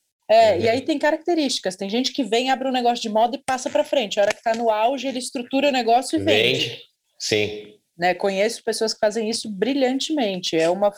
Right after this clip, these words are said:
Speaker 1: é uma
Speaker 2: Sim.
Speaker 1: forma muito inteligente de entrar no mercado. É, agora precisa entender o que que é modismo, o que é tendência. Acho que essa, essa é uma
Speaker 2: Sim.
Speaker 1: ótima dica.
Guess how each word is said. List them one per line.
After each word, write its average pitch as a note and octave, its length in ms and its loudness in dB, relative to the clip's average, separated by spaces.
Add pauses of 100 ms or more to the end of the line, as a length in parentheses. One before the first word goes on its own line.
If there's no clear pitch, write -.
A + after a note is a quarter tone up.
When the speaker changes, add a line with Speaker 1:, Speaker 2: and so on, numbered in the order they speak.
(120)
Speaker 1:
é F3+ 120 2
uma G3+ 140 2
Speaker 2:
Sim. A3 60 -2
Speaker 1:
forma F#3+ 280 -2
muito G#3 260 -8
inteligente A#3+ 840 -4
de A3+ 100 -4
entrar A#3+ 300 2
no A#3 60 -6
mercado. F3+ 580 0 (440)
É, D#3 600 4 (680)
agora D3+ 320 0
precisa E3+ 320 -6
entender G3+ 460 0
o A3+ 100 2
que A3+ 140 -6
que A3+ 80 -4
é G#3 40 0
modismo, G3+ 420 -2
o - 20 -16
que A#3 80 0
é A3 60 0
tendência. F#3+ 520 0
Acho D#3 160 -4
que E3+ 60 0
essa, E3+ 260 -2
essa E3+ 300 2
é - 20 4
uma A#2 120 4
Speaker 2:
Sim. - 240 -4 (320)
Speaker 1:
ótima A3 400 2
dica. D#3+ 440 -4